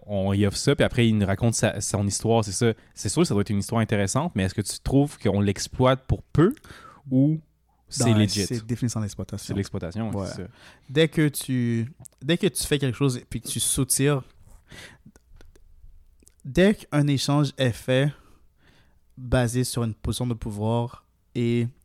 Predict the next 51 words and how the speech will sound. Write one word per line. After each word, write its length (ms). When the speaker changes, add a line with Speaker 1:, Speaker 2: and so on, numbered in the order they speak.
Speaker 2:
soutirer 520
plus 300
que 100
t'as 160
investi, 580
là, 100
Speaker 1:
Mhm. 360
Speaker 2:
c'est 120
l'exploitation. 560
Speaker 1:
Ouais, 200
dit 100
de 60
même, 180
c'est 140
vrai, 180
c'est, 180
Speaker 2:
Yeah. 180
Speaker 1:
t'as 60
tou-, 180
t'as 80
touché 240
le 60
point 180
là, 80
c'est 120
vrai 120
exactement 380
ça. 120
Je 80
suis 160
même 140
pas 80
en 80
désaccord, 380
je 100
suis 40
même, 140
j'ai 40
pas 80
besoin 180
de 40
débattre, 300
t'as 80
Speaker 2:
Parce 140
Speaker 1:
raison. 140
Speaker 2:
que, 60
genre, 320
je 120
pense 240
si 220
tu, 460